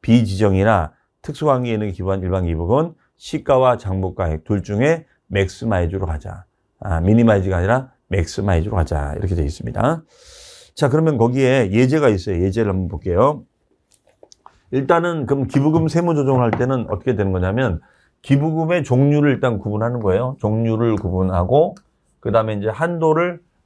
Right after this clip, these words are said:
음, 따진 다음에 초과를 계산하자. 우리 일 급 시험 범위에서는 이제 보통 한도를 이렇게 주어지고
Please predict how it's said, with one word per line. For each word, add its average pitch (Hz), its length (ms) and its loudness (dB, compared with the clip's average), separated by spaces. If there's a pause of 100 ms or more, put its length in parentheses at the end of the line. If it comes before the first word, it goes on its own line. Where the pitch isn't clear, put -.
음, 92 260 2
따진 120 320 -2
다음에 117 500 2 (280)
초과를 127 320 -4
계산하자. 82 640 -2 (400)
우리 135 200 4
일 139 200 4
급 208 260 0
시험 180 180 -2
범위에서는 151 460 0
이제 147 100 -2
보통 117 220 -2
한도를 190 360 0
이렇게 110 120 -2
주어지고 127 760 0